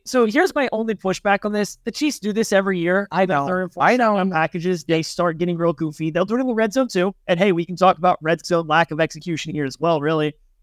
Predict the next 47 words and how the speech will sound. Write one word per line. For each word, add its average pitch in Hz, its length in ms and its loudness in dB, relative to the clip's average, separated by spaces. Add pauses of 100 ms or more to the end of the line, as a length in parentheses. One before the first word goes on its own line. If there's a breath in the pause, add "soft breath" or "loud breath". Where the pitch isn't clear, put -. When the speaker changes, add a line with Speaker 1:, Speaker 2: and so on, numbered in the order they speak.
(300)
Speaker 1:
So 214 100 -10
they've 277 160 4
done 254 200 4
this 240 140 -2
every 208 240 0
year. 151 280 -2 (100)
And 196 140 2
then 220 80 4
they 220 160 2
kind 190 180 2
of 185 80 -4
figure 185 240 0
out 202 120 2
what 214 100 -2
works 185 240 -2
and 175 80 -4
they 175 40 0
start 165 300 0
to 143 60 -12
pare 151 220 0
it 151 100 -4
down. 165 280 2
And, 156 140 -2
like, 147 180 -2
last 160 360 2
year, 170 160 0
we 160 120 -2
hit 160 140 0
that 165 180 2
stretch 165 360 0
where 151 100 -4
it 110 40 -4
was 143 180 -4 (320)
Mecole 185 340 -2
Hardman 180 320 2
jet 165 220 2
sweep, 175 260 -4
Mecole 165 260 0
Hardman 165 280 2
jet 156 180 0
sweep. 190 240 -2
Speaker 2:
Yeah. 113 100 0
Speaker 1:
They 165 120 2
were 147 160 0
touchdown, 147 420 -2
touchdown, 147 400 0
touchdown. 139 480 -2